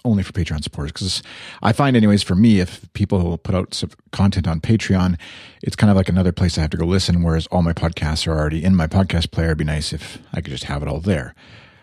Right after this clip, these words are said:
So anyways, something to look towards, I guess. Um, I've decided I'm not gonna use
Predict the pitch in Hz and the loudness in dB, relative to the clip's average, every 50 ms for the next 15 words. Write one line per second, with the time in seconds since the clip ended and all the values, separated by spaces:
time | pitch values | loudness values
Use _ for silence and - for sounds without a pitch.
0 | _ _ _ _ _ - - - 139 107 - 139 110 78 85 - - _ _ - | _ _ _ _ _ -8 -2 0 0 2 2 2 2 2 0 -4 -10 _ _ -8
1 | - - - 85 78 85 - _ _ _ _ _ _ _ - - - 90 90 90 | -4 -2 -2 0 -2 -4 -6 _ _ _ _ _ _ _ -14 -10 -8 -4 -4 -4
2 | 87 82 78 82 82 78 76 78 87 107 - - - - - - - - 85 82 | -4 -4 -6 -8 -8 -8 -8 -6 -6 -6 -6 -8 -10 -12 -14 -14 -10 -8 -8 -6
3 | 80 80 80 78 76 78 78 - _ _ - - 92 90 - - 135 143 123 110 | -6 -8 -8 -10 -12 -12 -14 -18 _ _ -12 -8 -6 -2 0 0 2 2 4 4
4 | 104 110 110 107 - 113 110 107 104 98 98 98 98 95 87 - - - | 6 6 4 2 2 0 0 2 2 2 2 0 0 -2 -4 -6 -8 -12